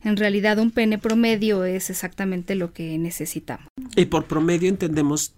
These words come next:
Speaker 2: trece, quince centímetros, o sea, no más.
Speaker 1: Ahora, el cincuenta por ciento de los hombres de esta encuesta creían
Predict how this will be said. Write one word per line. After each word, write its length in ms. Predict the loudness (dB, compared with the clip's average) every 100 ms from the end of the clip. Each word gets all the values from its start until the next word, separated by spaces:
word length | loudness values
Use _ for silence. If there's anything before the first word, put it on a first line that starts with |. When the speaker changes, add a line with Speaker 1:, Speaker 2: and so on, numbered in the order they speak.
| -2
Speaker 2:
trece, 440 | 0 2 0 -2
quince 360 | -2 -2 -2 -2
centímetros, 800 | -2 -2 0 0 0 -4 -6 -4
o 60 |
sea, 160 | 0 4
no 300 | 6 6 6
más. 680 | 4 4 2 0 -4 -6 -6
Speaker 1:
Ahora, 320 | 0 2 2
el 60 | 2
cincuenta 480 | 2 0 0 0 0
por 200 | 0 -2
ciento 380 | 0 0 0 0
de 80 |
los 200 | -2 -2
hombres 300 | -2 -2 -2
de 60 | -2
esta 180 | -4 -4
encuesta 560 | 0 0 0 -6 -12 -6
creían 680 | 0 2 4 4 2 0